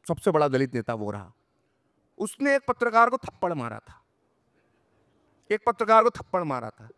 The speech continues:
आप में से कोई ये नहीं जानता है कि उस पत्रकार को थप्पड़ क्यों मारा था। मैं बताता हूँ क्यों थप्पड़ मारा था,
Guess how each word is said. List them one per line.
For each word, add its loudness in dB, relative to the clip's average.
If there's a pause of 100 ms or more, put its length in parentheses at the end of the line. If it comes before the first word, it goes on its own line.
(280)
आप 6
में 0
से 2
कोई 10
ये 0
नहीं -2
जानता 4
है -6 (400)
कि -10
उस -12
पत्रकार 8
को 2
थप्पड़ 2
क्यों 0
मारा -2
था। -8
मैं 2
बताता 0
हूँ -10
क्यों -6
थप्पड़ -8
मारा -10
था, -20